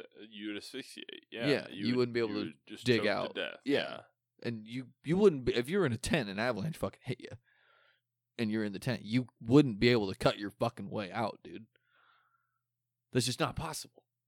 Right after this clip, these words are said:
Speaker 1: Yeah, no, you really wouldn't, because the way they d-, described the slab is it took over the whole tent. And slabs are, like, thick, solid pieces
Speaker 2: I mean,
Speaker 1: of
Speaker 2: that's
Speaker 1: snow.
Speaker 2: feet of snow.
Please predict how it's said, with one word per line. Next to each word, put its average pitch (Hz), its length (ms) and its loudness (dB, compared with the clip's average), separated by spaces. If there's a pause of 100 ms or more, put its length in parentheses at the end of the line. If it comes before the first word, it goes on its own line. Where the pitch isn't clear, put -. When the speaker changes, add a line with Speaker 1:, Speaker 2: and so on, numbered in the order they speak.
(140)
Speaker 1:
Yeah, 127 240 -4
no, 110 240 -8
you 104 240 -10
really 117 240 -4
wouldn't, 101 460 -8
because 98 380 -8
the 104 120 -12
way 107 180 -2
they 139 180 -4
d-, 113 180 -10
described 107 540 -8
the 98 60 -12
slab 98 400 -6
is 95 160 -10
it - 240 -14
took 113 220 -4
over 101 180 -2
the 90 100 -8
whole 92 200 -6
tent. 117 320 -8 (680)
And 101 140 -12
slabs 135 540 0
are, 110 200 0
like, 95 320 -2 (200)
thick, 127 300 2
solid 120 760 -4
pieces 117 320 -4
Speaker 2:
I 107 40 -10
mean, 101 100 -8
Speaker 1:
of 98 80 -6
Speaker 2:
that's 123 160 -2
Speaker 1:
snow. 95 240 -8
Speaker 2:
feet 180 240 -2
of 110 100 -10
snow. - 400 -10